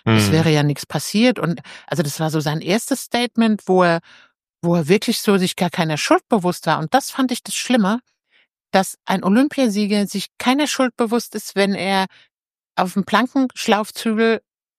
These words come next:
Speaker 1: auf einem Turnier ein Pferd wirklich in eine Position zwingt, mit dem das Pferd garantiert nicht glücklich ist. Und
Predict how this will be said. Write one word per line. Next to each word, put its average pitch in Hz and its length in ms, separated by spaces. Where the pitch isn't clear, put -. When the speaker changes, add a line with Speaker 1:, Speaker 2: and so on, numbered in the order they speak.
Speaker 1:
auf - 140
einem 185 260
Turnier 214 480
ein 185 160
Pferd - 600
wirklich 226 300
in 214 100
eine 190 180
Position 233 720
zwingt, 220 580
mit 202 200
dem 202 180
das - 200
Pferd 220 300
garantiert 202 640
nicht 220 200
glücklich - 360
ist. - 260
Und 202 300